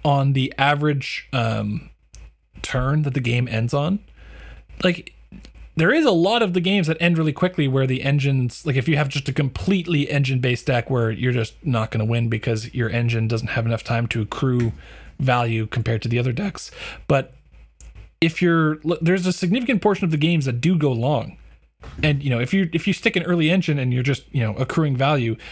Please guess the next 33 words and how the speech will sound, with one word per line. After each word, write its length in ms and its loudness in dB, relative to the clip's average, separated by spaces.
that's, 460 0
y-, 60 2
you're, 440 0
you're 240 2
favored 380 2
in 80 0
those 160 -2
games. 340 0
So 320 -2
you 160 2
really, 360 0
I 60 4
think, 240 0
I 60 -2
think 160 -2
the 140 2
best 340 0
answer 320 0
is 400 0
your 220 2
deck 240 0
should 180 -2
probably 240 4
have 180 2
some 280 2
kind 260 2
of 200 -2
engine 400 2
backup 400 0
plan 420 0
to, 580 0
um, 600 -2
to, 160 -2